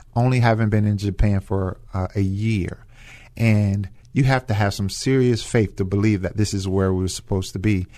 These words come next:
because we didn't know anyone here other than my brother-in-law, and he was in the military. But we had never lived here before. We had only come here one time.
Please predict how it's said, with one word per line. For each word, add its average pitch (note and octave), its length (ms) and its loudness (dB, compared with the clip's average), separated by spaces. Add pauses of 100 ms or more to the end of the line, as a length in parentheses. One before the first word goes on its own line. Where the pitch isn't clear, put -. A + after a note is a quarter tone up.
(140)
because G2+ 260 0
we G#2 120 4
didn't G2+ 200 0
know G#2+ 180 4
anyone A#2 340 2
here A2+ 340 2
other G#2 220 0
than G2+ 120 0
my F#2+ 120 0
brother-in-law, F#2+ 720 0 (220)
and G2 80 -2
he A#2+ 100 2
was B2 220 2
in G2 100 0
the F#2+ 80 0
military. F#2 580 -2 (300)
But F#2+ 100 2
we G2 120 2
had F#2+ 180 0
never A2 300 2
lived A2+ 300 0
here A#2 120 2
before. G#2+ 480 0
We G2+ 160 0
had F#2 160 0
only G2 240 0
come G#2 280 -2
here G2 160 0
one F#2+ 300 -2
time. F2+ 440 -6